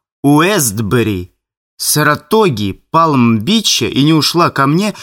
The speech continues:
это несправедливо. Ведь я любила тебя и сейчас люблю, и всегда буду любить. Разве ты меня не любишь? «Нет», — сказал он.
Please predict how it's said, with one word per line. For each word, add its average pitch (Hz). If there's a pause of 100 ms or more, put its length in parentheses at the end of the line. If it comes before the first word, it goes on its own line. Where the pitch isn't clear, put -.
(140)
это -
несправедливо. 117 (1400)
Ведь 127
я 165 (460)
любила 156
тебя 98
и 107
сейчас 165
люблю, 104 (760)
и 131
всегда 143
буду 160
любить. 110 (1600)
Разве 127
ты 131 (280)
меня 113
не 107
любишь? 104 (1400)
«Нет», — 120 (100)
сказал 92
он. 90